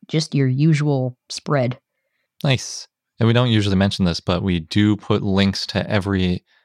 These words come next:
Speaker 2: news story that we have in our show notes on I know dino dot com. So if you want to see the pictures of the holograms or get in on those journal articles that I talked about earlier or anything, then you can go to our website and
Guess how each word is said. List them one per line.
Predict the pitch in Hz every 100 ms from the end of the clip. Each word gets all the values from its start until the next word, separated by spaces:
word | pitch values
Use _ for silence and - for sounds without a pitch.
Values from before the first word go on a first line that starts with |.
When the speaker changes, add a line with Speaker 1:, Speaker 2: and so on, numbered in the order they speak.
| _ -
Speaker 2:
news | 107 117
story | 143 143 147
that | 160
we | 156
have | 143 156 156 139 _ - _ 120
in | 107 98
our | 95 87
show | - 101
notes | 95 92
on | 107 92
I | 95
know | 92 90
dino | 92 92
dot | 90 -
com. | 101 107 120 _ _ -
So | - 82 82 85
if | - -
you | 90 85 80
want | 85 80 -
to | 95
see | - - 107 101
the | 95
pictures | - - 113 104 98
of | 90
the |
holograms | 82 107 110 107 107 107 107 104
or | 90 80 80 - - - _ _
get | - 95
in | 95 95
on | 92 90
those | 87 85 82 - -
journal | - 98 98 101
articles | 101 95 107 98
that | 101
I | 98
talked | 107 104
about | 101 101
earlier | 104 104 101
or |
anything, | 104 104 110 104 - - - -
then | 85 82
you | 82
can | 92
go | 92 87
to | 85 98 85
our | 80
website | 87 82 104 98
and | 156 120 123